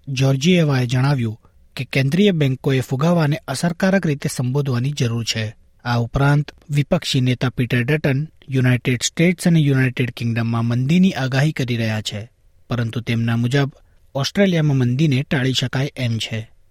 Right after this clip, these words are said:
શ્રી ડટન કહે છે કે અત્યાર સુધી લેબર સરકાર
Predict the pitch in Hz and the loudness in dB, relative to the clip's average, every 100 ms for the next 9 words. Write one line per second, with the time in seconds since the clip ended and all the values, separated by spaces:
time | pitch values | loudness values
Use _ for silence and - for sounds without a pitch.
0 | _ _ _ - 123 127 123 123 123 123 | _ _ _ -6 0 0 2 0 0 0
1 | 123 131 127 139 143 _ _ - 139 131 | 2 2 2 0 -2 _ _ -4 -2 -2
2 | - 214 185 165 151 147 131 123 123 - | 2 2 2 0 2 2 2 0 -2 -2
3 | 147 - 131 127 | -4 0 -2 -2